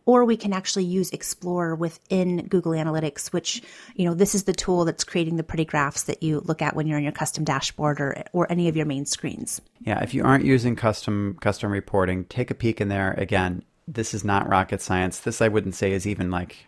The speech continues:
Speaker 2: hardcore power user type stuff. Just play with it for a little while. All of a sudden you'd be like, "Wow, I can get to anything I want this way, can't I?"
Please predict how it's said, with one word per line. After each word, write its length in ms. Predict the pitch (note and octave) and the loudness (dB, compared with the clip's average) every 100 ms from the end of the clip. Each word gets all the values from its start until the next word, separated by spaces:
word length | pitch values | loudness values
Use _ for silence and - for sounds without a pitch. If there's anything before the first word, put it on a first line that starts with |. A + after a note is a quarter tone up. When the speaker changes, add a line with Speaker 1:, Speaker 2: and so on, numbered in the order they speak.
| - | -4
Speaker 2:
hardcore 460 | G#2+ G2+ - F2+ - | 2 2 2 -2 0
power 320 | - G#2+ G2 | 0 2 2
user 260 | F2+ - | -2 -4
type 280 | F#2+ F#2+ F#2+ | -6 -4 -6
stuff. 320 | - F2 - - - - - - | -4 -4 -4 -10 -20 -20 -20 -6
Just 200 | C3+ - | -6 4
play 160 | A#2+ | 4
with 160 | A2 G#2+ | 4 2
it 80 | G2+ | 0
for 100 | F#2+ | 0
a 60 | |
little 180 | F#2+ F#2+ | 0 2
while. 260 | F#2+ F#2 F2+ | 4 6 6
All 120 | F#2+ | 4
of 20 | |
a 20 | |
sudden 200 | F#2+ G2 | 2 -4
you'd 100 | F#2 | -6
be 60 | - | -2
like, 180 | G2 - | -4 -2
"Wow, 320 | A2 C#3+ G2+ | 0 0 0
I 80 | G#2+ | 0
can 80 | B2+ | 0
get 120 | G2 | 0
to 80 | G2 | 0
anything 280 | G2+ A#2 A#2+ | 2 2 2
I 80 | |
want 220 | C3 D#3 D3 | 2 2 0
this 160 | G2 | -2
way, 160 | F#2+ - | -2 0
can't 260 | C3+ C3+ | 0 0
I?" 220 | F#2 - | 0 -2